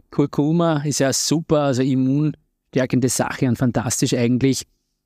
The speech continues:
In den Reagenzgläsern ein irrer Effekt.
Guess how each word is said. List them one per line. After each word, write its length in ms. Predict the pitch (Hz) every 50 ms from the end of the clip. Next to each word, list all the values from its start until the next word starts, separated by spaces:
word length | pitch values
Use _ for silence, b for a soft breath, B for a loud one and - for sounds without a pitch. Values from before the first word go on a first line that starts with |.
| _ _ -
In 140 | 143 123 127
den 140 | 131 131
Reagenzgläsern 1040 | 127 120 120 120 110 - 120 123 135 - - - 135 127 127 - 143 131 123 123 127
ein 200 | 104 120 120 123
irrer 420 | 123 - - 143 151 143 143 135
Effekt. 480 | 131 127 113 - 127 127 - - -